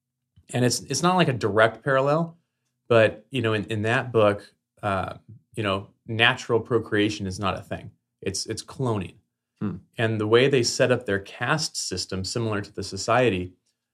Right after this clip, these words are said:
Speaker 1: is actually, like, through depriving the fetus of oxygen to different levels. It's one way. There's many ways. I'm just talking about one, right? So you actually kind of,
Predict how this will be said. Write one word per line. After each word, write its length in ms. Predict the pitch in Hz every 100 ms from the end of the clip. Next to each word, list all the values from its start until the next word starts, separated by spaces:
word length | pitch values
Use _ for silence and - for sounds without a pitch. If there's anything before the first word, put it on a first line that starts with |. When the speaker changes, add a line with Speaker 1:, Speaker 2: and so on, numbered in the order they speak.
| _ _ _
Speaker 1:
is 260 | 110 101 101
actually, 380 | 107 110 113 104
like, 220 | 95 92
through 560 | - 113 104 98 92 104
depriving 920 | 107 - - 110 113 113 113 107 92
the 80 | 101
fetus 440 | - 110 104 -
of 100 | 95
oxygen 720 | 95 101 - 104 95 92 95 -
to 100 | 117
different 360 | 117 113 101
levels. 520 | 98 101 92 95 - - _ 135
It's 120 | 131
one 280 | 151 135 101
way. 200 | 82 110
There's 180 | 120 117
many 220 | 131 113
ways. 260 | 90 - 104
I'm 120 | 101
just 140 | 101
talking 200 | 104 101
about 180 | 98 -
one, 240 | 98 90
right? 220 | 98 98 - _ _ _ _
So 140 | - 123
you 120 | 120
actually 640 | 120 127 - 113 104 98 -
kind 220 | - 117 113
of, 220 | 104